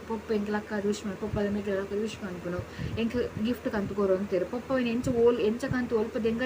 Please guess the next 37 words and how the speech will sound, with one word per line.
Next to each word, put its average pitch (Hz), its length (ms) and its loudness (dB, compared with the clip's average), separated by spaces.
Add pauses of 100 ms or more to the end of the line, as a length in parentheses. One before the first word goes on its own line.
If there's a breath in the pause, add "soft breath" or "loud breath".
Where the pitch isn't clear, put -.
ದೀವು 254 140 0
ಅಂತೀರು 240 220 -4
ಪಂದೇ 262 360 -2
ಗೊತ್ತ 285 300 2
ಒಂದ್ 226 180 0
ಇಜ್ಜಾನ 214 280 0
ಎಂಕ್. 185 280 -6 (460 loud breath)
ಆ 240 80 2
ಗಿಫ್ಟ್ 277 280 2
ದಾದ 269 180 2
ಪಂಡ 247 280 -2 (580)
ಚಾಕ್ಲೇಟ್ಸ್, 220 720 2 (640 loud breath)
ಏನ 240 80 4
ಒಂದ್ 226 140 2
ಫೋಟೋ 254 260 0
ಇಪ್ಪೊಡು 262 400 2
ಪೋಯಿನ 220 420 2
ವರ್ಷ, 233 260 -4 (400)
ಪೋಯಿನ 240 240 2
ವರ್ಷದನ 190 400 -2
ಅಂದ್ 175 240 -2
ಡೌಟ್. 180 320 0 (600 loud breath)
ಪೋಯಿನ 269 280 4
ವರ್ಷದನ 262 260 0
ಆಯ್ತಾ 247 180 0
ಪೋಯಿನ 226 220 2
ವರ್ಷದನ 202 320 -2
ಚಾಕ್ಲೇಟ್ಸ್ 226 440 -4
ಮಾತ, 196 160 -4
ಆ, 220 360 -4
ಫೋಟೋ 262 220 0
ತೆಗ್ದಿನ 214 260 4
ಉಂಡೆಂಡ. 196 360 0 (680 loud breath)
ಫುಲ್ 277 880 4
ರ್ಯಾಪ್ 233 320 4
ಮಂತದ್ 208 320 0
ಮಾತ 208 200 0